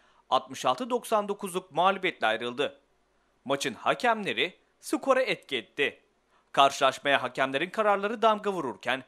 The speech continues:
hakemler verdikleri kararlarla gerek oyuncuları, gerek taraftarları, gerekse yöneticileri çileden çıkardı. Orduspor Kadın Basketbol takımı maçı hızlı başlayarak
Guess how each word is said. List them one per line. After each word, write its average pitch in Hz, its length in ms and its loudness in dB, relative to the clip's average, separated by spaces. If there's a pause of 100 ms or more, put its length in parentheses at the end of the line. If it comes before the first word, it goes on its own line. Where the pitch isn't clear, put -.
(240)
hakemler 139 640 2
verdikleri 117 500 -2
kararlarla 127 720 0 (260)
gerek 143 300 0
oyuncuları, 120 520 -4 (320)
gerek 156 280 -2
taraftarları, 143 760 -2 (300)
gerekse 131 380 -2
yöneticileri 151 840 -6 (200)
çileden 208 420 2
çıkardı. 120 540 0 (640)
Orduspor 143 580 0
Kadın 143 280 -4
Basketbol 147 540 0
takımı 120 500 -8 (300)
maçı 240 240 0
hızlı 247 280 -2
başlayarak 131 640 2